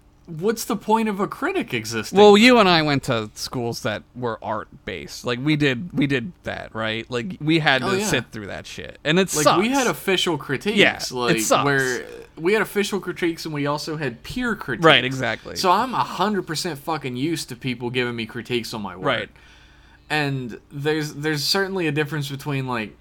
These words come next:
Speaker 1: "I don't like this, I think it sucks," and, uh,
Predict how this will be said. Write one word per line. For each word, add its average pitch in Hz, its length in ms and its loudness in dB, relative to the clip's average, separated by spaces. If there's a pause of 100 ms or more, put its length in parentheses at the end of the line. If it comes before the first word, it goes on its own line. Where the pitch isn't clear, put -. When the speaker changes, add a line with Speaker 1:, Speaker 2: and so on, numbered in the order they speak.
(100)
Speaker 1:
"I 165 100 2
don't 165 180 4
like 143 220 2
this, - 180 -2
I 135 60 -4
think 131 160 -2
it 98 80 -6
sucks," 123 680 0 (400)
and, 120 640 -2 (180)
uh, 95 520 -2